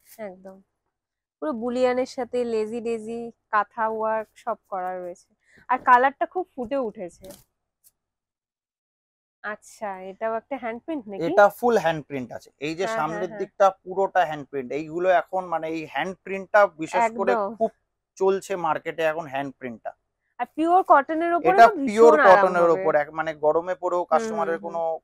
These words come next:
Speaker 2: কিছু প্রবলেম হবে না, এগুলো পিওর কটনের উপর।
Speaker 1: একদম, একদম। আর প্রত্যেকটা কুর্তিই দেখতে পাচ্ছ একটার থেকে আলাদা ডিজাইন।
Speaker 2: সব আলাদা আলাদা ডিজাইন,
Speaker 1: হ্যাঁ,
Speaker 2: একই
Speaker 1: হ্যাঁ,
Speaker 2: রকম
Speaker 1: হ্যাঁ।
Speaker 2: একঘেয়ে ডিজাইন হবে না, সব আলাদা আলাদা
Speaker 1: আচ্ছা,
Speaker 2: ডিজাইন
Speaker 1: হ্যাঁ,
Speaker 2: পাবেন
Speaker 1: এটাও
Speaker 2: আমাদের
Speaker 1: কি
Speaker 2: কাছে।
Speaker 1: সুন্দর।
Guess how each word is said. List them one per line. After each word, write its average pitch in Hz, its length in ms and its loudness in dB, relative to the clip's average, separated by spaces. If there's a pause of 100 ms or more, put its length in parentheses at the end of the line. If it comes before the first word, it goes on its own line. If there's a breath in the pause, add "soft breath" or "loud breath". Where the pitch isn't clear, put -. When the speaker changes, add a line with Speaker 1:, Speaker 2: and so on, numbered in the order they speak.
Speaker 2:
কিছু 156 220 -16
প্রবলেম 143 380 -2
হবে 151 160 -8
না, 180 100 -10
এগুলো 156 180 -12 (100)
পিওর 175 260 -4
কটনের 123 380 -6
উপর। 110 200 -16
Speaker 1:
একদম, 185 400 -12
একদম। 190 300 -20 (920)
আর 247 60 -4
প্রত্যেকটা 330 500 -6
কুর্তিই 330 460 -2
দেখতে 330 260 -4
পাচ্ছ 330 240 2
একটার 311 440 -2
থেকে 320 160 -6
আলাদা 240 440 0 (260)
ডিজাইন। 208 300 -6
Speaker 2:
সব 247 120 8
আলাদা 208 260 10
আলাদা 190 260 6
ডিজাইন, 139 320 -2
Speaker 1:
হ্যাঁ, 139 100 -4
Speaker 2:
একই 220 160 -2
Speaker 1:
হ্যাঁ, 196 120 4
Speaker 2:
রকম 202 140 -2
Speaker 1:
হ্যাঁ। 165 140 -6
Speaker 2:
একঘেয়ে 160 220 -6
ডিজাইন 165 320 -4
হবে 147 240 -2
না, 190 120 -6
সব 180 200 -2
আলাদা 135 240 2
আলাদা 135 180 2
Speaker 1:
আচ্ছা, 208 120 0
Speaker 2:
ডিজাইন 220 220 -6
Speaker 1:
হ্যাঁ, 233 140 2
Speaker 2:
পাবেন 220 200 2
Speaker 1:
এটাও 240 140 2
Speaker 2:
আমাদের 262 160 0
Speaker 1:
কি 311 80 -4
Speaker 2:
কাছে। - 100 -20
Speaker 1:
সুন্দর। 247 340 -6